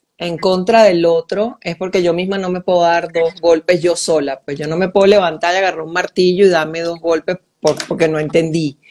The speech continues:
Lo primero que hace un ser humano de cero a seis años es aprender de afuera hacia adentro. El niño simplemente prende toda su, su cámara interna, que se llama percepción,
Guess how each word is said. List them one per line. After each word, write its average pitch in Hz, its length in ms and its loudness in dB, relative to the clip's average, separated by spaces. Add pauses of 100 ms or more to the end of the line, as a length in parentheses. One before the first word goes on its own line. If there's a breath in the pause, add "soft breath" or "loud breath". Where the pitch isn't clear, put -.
(460 loud breath)
Lo 170 220 4
primero 185 460 0
que 180 100 -2
hace 180 180 -4
un 185 60 -8
ser 185 220 -2
humano 180 500 -2
de 160 120 0
cero 180 280 0
a 202 60 0
seis 196 360 -2
años 165 380 -6 (420 soft breath)
es 165 360 0 (100)
aprender 185 1000 -2
de 180 220 0
afuera 208 580 2
hacia 202 420 -4
adentro. 147 600 -4 (540 soft breath)
El 165 260 0
niño 214 520 4
simplemente 180 800 0 (240)
prende 170 440 0
toda 190 380 2
su, 165 420 -2
su 160 280 -6
cámara 185 440 2
interna, 240 680 -2
que - 120 -14
se 156 140 -4
llama 156 300 -4
percepción, 285 680 0